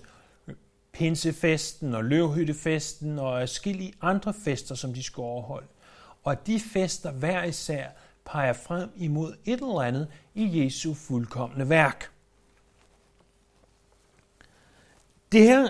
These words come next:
det handler ikke om at være farisæer og tro, at vi bliver frelst ved at holde detaljerne. Men vi må huske, at detaljerne er vigtige.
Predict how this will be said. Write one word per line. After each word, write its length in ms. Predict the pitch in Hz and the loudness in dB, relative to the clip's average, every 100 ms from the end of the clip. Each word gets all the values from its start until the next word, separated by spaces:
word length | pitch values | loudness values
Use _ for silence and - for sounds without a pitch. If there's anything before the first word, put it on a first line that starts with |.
| - | 4
det 120 | 220 | 6
handler 320 | 196 214 226 220 | 6 4 2 0
ikke 180 | 247 | 0
om 200 | 170 180 175 - | -2 -4 -4 -8
at 160 | - 139 | -6 -4
være 220 | 147 147 | -2 -2
farisæer 800 | 151 - 135 131 - 165 147 139 - _ - - - | -2 -4 -2 -4 -4 -6 -8 -12 -20 _ -20 -20 -12
og 140 | 135 | -10
tro, 300 | - - 208 | -8 -4 -2
at 120 | 165 139 | -2 -4
vi 60 | |
bliver 200 | 143 147 | -4 -4
frelst 680 | - - 156 170 175 - 151 | -4 -8 -4 -4 -4 -8 -8
ved 60 | 139 | -6
at 60 | |
holde 340 | 120 131 139 151 | -6 -6 -6 -8
detaljerne. 720 | 151 - 143 131 160 143 110 _ _ _ - | -10 -8 -4 -4 -6 -14 -18 _ _ _ -10
Men 440 | 127 135 175 196 - - _ _ _ _ _ _ _ _ _ - | -4 0 0 0 -4 -16 _ _ _ _ _ _ _ _ _ -14
vi 100 | 143 | -12
må 140 | 127 | -10
huske, 340 | 127 175 - 208 | -10 -10 -10 -12
at 60 | - | -10
detaljerne 720 | 151 - - 165 180 170 156 | -10 -10 -8 -6 -6 -8 -10
er 120 | 135 | -12
vigtige. 460 | 117 139 - - | -14 -18 -20 -20